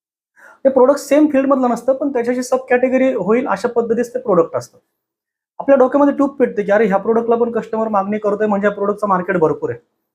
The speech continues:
आपण लगेच ते नवीन प्रॉडक्ट इंट्रोड्यूस करतो, त्याचे परत रेंज तयार करतो, परत एक दोन तीन प्रकारचे रेंज करून ते प्रॉडक्ट आपल्या इन्व्हेंटरीमध्ये ॲड करतो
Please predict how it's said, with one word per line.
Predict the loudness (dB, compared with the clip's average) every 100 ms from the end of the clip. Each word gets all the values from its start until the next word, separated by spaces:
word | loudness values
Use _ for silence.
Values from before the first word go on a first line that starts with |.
| _ _ -8
आपण | -2 0
लगेच | 4 2 2
ते |
नवीन | -2 0 0
प्रॉडक्ट | 2 2 0
इंट्रोड्यूस | -2 0 0 -2
करतो, | -6 -4 -6
त्याचे | -4 -6 -6
परत | -4 -4 -4
रेंज | -6 -2
तयार | 0 0
करतो, | 0 -4 -4 -4
परत | -2 -4
एक | -4
दोन | -4 -4
तीन | -4 -4
प्रकारचे | -2 0 0 0
रेंज | -2 -4
करून | -6 -6
ते | -4 -4
प्रॉडक्ट | -2 -2 0
आपल्या | -4 -2 -2
इन्व्हेंटरीमध्ये | -2 -4 -4 -4 0
ॲड | 0 0
करतो | -4 -10 -20